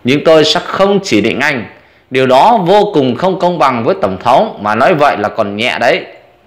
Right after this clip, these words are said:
Tổng thống Donald Trump nói như vậy. Trước khi ông Trump được Đảng Cộng hòa đề cử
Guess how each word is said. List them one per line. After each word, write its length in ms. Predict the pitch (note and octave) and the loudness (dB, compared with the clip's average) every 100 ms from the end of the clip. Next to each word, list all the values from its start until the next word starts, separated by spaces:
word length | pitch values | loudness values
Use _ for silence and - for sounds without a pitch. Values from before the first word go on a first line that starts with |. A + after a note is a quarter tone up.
| _ _ _ _ _ _ | _ _ _ _ _ _
Tổng 220 | G#2+ F#2+ F#2 | -2 -2 2
thống 240 | C#3+ F#3+ | 0 2
Donald 200 | F#3 F#3 | 2 2
Trump 180 | - D#3 | 2 -2
nói 240 | D3 C#3 F3+ | 0 0 2
như 140 | D3 | 0
vậy. 200 | A2+ G#2+ - - _ _ _ _ _ _ | 0 -2 -4 -20 _ _ _ _ _ _
Trước 160 | - B3 | 2 2
khi 120 | A3+ A3 | 4 4
ông 300 | G3 G3 F#3+ | 4 2 2
Trump 340 | G3 G3 G3 | 2 2 2
được 140 | D3+ | 0
Đảng 200 | B2 A2+ A2+ | 0 -2 -2
Cộng 120 | C#3 | -4
hòa 180 | C#3 C3+ | 0 0
đề 200 | C#3 C3+ | 0 0
cử 280 | - A2 | 0 0